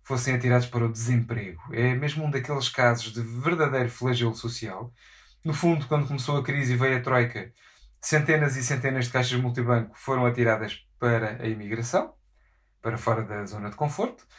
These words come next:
e os bancos até fazem questão de abater caixas ao mesmo tipo que,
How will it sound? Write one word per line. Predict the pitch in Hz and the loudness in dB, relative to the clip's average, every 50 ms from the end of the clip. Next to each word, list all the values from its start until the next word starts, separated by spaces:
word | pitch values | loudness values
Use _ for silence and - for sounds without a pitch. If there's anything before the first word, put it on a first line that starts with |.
| - - - _ _ - | -20 -20 -20 _ _ 0
e | 175 | 0
os | 165 147 | 2 4
bancos | 135 156 160 165 165 - - - - | 6 6 6 6 2 -2 -4 -4 -2
até | 147 127 123 135 123 | -2 0 0 0 0
fazem | 120 131 127 120 123 123 | 2 4 4 4 4 2
questão | 120 - - - 127 127 127 127 | 0 -2 -2 0 0 2 2 0
de | 120 123 131 135 135 135 | -2 -2 -2 0 0 0
abater | 127 123 131 123 127 139 127 - | 0 0 -2 0 0 -2 0 2
caixas | 139 139 147 143 - 165 151 - - - _ _ _ _ _ _ _ _ _ | 2 2 2 2 -2 -4 -6 -6 -8 -12 _ _ _ _ _ _ _ _ _
ao | - 147 147 | 2 2 2
mesmo | 143 131 131 131 | 2 2 0 0
tipo | 120 139 139 127 123 - - | 0 -2 -2 -2 -4 -8 -8
que, | - 131 131 131 135 135 135 | -6 -4 -4 -2 -4 -6 -8